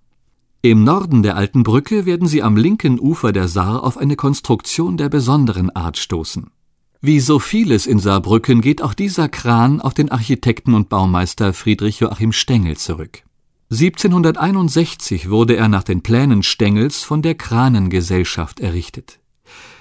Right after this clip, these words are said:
Der barocke Kran mit achteckigem Grundriss war noch bis achtzehnhundertzweiundfünfzig in Benutzung.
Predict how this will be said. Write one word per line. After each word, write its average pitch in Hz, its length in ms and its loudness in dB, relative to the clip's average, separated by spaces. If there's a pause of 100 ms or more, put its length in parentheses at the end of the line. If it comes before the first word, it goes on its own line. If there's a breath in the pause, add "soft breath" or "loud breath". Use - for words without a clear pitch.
(120 loud breath)
Der 90 140 0
barocke 107 480 2
Kran 110 460 0
mit 110 200 -2
achteckigem 101 720 -2
Grundriss 104 640 0
war 120 140 2
noch 139 180 -2
bis - 300 -2
achtzehnhundertzweiundfünfzig 165 1400 0
in 110 120 0
Benutzung. 107 560 0